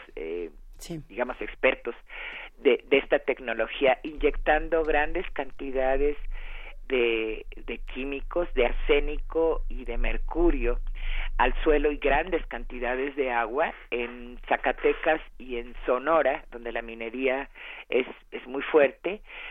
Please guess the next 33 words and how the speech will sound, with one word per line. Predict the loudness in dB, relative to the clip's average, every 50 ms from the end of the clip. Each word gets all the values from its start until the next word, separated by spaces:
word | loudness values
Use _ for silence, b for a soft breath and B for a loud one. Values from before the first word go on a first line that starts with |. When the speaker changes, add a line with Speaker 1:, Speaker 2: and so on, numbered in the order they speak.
| B B B 0
Speaker 1:
La | 0 2
minería | 2 2 0 2 4 4 4 2 2 2 2 2 2 0
consume | -2 -2 -4 -4 -4 -6 -10 -10 -8 -6 -4 -4 -4
más | -2 0 2 2 2 2 2 2
agua | 2 2 2 0 -2 -4 -4 -8 -10 -12 -14 -14 -8 -2
que | -2 -2
la | -2 -2
población, | -2 -4 -4 -4 -4 -8 -8 -8 -8 -10 -10 -12 -20 -20 -20 -20 _ _ _ _ -20 -18 -14 -10
o | -4 0
sea, | 2 2 2 0
más | -4 -2 0 2 2 2 2
de | 0 0
la | 0 -2 -6
mitad | -6 -10 -8 0 2 2 2 2 -2 -10 -12 -10
del | -8 -4 0
Speaker 2:
Mm. | 0
Speaker 1:
agua. | 0 0 0 -4 -6 -8 -12 B B B B B B B
En | -4 -2 2
Sonora | 0 2 4 4 4 4 2
y | 0
en | -4 -4
Zacatecas | -4 -4 -2 -2 -4 -2 0 -2 0 2 0 0 0 -2 B B B B B B -6
se | -6
utiliza | -4 -2 -2 -2 0 0 -2 0 2 2
en | 4
la | 4 4
minería | 2 2 -2 0 0 0 0 0 2 2 4 4 2 0 -2
y | -10 -12 -6 -2
se | -2 -2 0
contamina | 0 0 0 0 0 0 0 0 -2 -2 0 2 2
al | 2 0
punto | -4 -6 -4 -4 -4 -6 -6 -6 -6 -6 -6 -8 B B B B B B B B -8 0
que, | 2 4 6 6 4 2